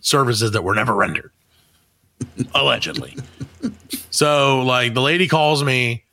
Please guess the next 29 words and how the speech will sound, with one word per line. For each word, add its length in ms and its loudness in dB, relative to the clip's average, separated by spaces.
or 200 2
I'm 120 2
like, 140 0
"You 100 2
need 80 2
to 60 0
call 200 0
me, 140 0
like, 220 -2
now." 440 -2
And, 680 -2
like, 340 0
so 480 0
they 120 -2
didn't 240 0
call 200 2
me. 120 -2
She 120 -2
texted 280 0
me 100 2
again, 140 2
like, 140 0
"Oh, 160 2
I'm 160 2
sorry. 260 2
I'll 240 0
be 140 4
right. 220 2
I'll 380 0